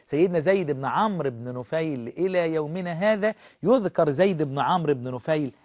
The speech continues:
أنه كان من أهل الفترة. قلت لك إن سيدنا زيد، سريعًا قبل ما نخرج فاصل، سيدنا زيد، سيدنا سعيد بن زيد كان مستجاب الدعوة. ذات يوم اختصمت معه امرأة على جزء من بيته،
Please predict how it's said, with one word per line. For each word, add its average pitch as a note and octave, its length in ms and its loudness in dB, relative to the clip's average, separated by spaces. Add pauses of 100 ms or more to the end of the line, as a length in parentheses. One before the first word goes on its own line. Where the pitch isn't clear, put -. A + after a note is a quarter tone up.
(120)
أنه D#3 400 0
كان C3 420 0
من A#2+ 120 -10
أهل C#3 160 -6
الفترة. A2+ 320 -6
قلت D#3 200 -2
لك C4 180 6 (260)
إن D#3+ 120 -2
سيدنا G3+ 280 0
زيد، F#3+ 260 -2
سريعًا F3 500 2
قبل C#3 320 -4
ما A#2 180 -8
نخرج C#3+ 280 -6
فاصل، G#3 360 -2 (220)
سيدنا F#3 280 2
زيد، F3+ 380 -2
سيدنا E3+ 480 0
سعيد F#3+ 260 0
بن E3 160 -2
زيد F#3+ 160 0
كان F#3 260 -4
مستجاب C#3+ 360 -4
الدعوة. A2 380 -4
ذات D#3 180 -6
يوم D3 280 -6
اختصمت B2 560 -8
معه C3+ 320 -2
امرأة B2 260 -4
على C3 240 -2
جزء D3 260 -4
من A#2+ 220 -8
بيته، A2 280 -4